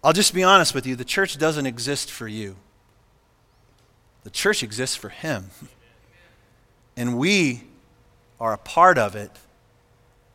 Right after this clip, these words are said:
to serve him, to reach upward, then to be able to take that same kind of love and reach outward. That's why we exist. That's the whole reason we're in business.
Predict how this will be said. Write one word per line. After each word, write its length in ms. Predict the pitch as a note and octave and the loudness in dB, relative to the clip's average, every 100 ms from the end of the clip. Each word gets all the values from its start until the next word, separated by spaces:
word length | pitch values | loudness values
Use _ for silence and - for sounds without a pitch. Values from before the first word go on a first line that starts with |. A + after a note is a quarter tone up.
| _ _ _ _ _ | _ _ _ _ _
to 120 | - | -10
serve 420 | - - D#3+ E3+ | -6 -2 2 0
him, 420 | D#3+ E3+ F3 F3 F#3 _ _ A2+ | 2 0 0 -4 -12 _ _ -10
to 100 | C#3+ | -6
reach 260 | B2 C3+ - - | -4 -4 -6 2
upward, 520 | D#3 F3 F#3 F#3 F3+ - _ _ - | 2 2 2 2 0 -16 _ _ -8
then 260 | B2 C#3+ | -2 -2
to 140 | D3 C3+ | -2 -6
be 140 | C#3 | 2
able 180 | C#3 C3 | 4 2
to 80 | A#2 | -2
take 260 | - D3+ | -4 -2
that 140 | C#3 A#2 | -2 -4
same 180 | C#3+ C3+ | -6 -4
kind 180 | C#3 | -6
of 80 | A#2+ | -4
love 200 | A#2+ B2 | -2 -2
and 100 | A#2+ | -4
reach 200 | A2+ A2 - | -10 -12 -6
outward. 400 | A#2+ A2 G#2 F#2+ - | -6 -4 -8 -16 0
That's 260 | C3 D3 | 0 0
why 160 | D3 C#3+ | -2 -2
we 160 | C3+ | -2
exist. 460 | C3 B2+ E3 - - _ _ _ _ | -8 -8 -10 -12 -20 _ _ _ _
That's 220 | - B2+ | -6 -6
the 80 | - | -4
whole 260 | B2 - E3+ | -6 -2 0
reason 380 | E3+ D#3 C3+ B2 | 2 2 -2 -2
we're 140 | C#3 | 0
in 100 | C#3 | 0
business. 580 | B2+ C3+ A2+ G2 - | -2 -4 -4 -12 -16